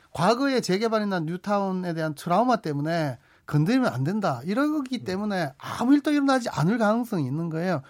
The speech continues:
그래서 이 백십 제곱킬로미터 전체를 다 아파트가 돼서는 안 되고 이 지역이 그대로 있어서는 안 되는 거거든요. 그래서 이 지역이 아파트와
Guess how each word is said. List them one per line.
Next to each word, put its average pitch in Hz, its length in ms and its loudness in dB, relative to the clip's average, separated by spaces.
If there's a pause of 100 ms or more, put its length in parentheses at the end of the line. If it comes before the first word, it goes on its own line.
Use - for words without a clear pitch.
(140)
그래서 254 180 -2
이 269 160 2
백십 - 380 -4
제곱킬로미터 220 640 -2
전체를 233 640 2 (460)
다 185 200 2
아파트가 240 420 0
돼서는 202 320 0
안 131 140 -2
되고 143 420 -4 (300)
이 254 200 2
지역이 262 340 2
그대로 294 400 4
있어서는 226 420 -2
안 131 200 -2
되는 156 220 -2
거거든요. 120 360 -14 (100)
그래서 226 300 -2 (800)
이 240 180 -4
지역이 240 640 -2 (300)
아파트와 214 880 2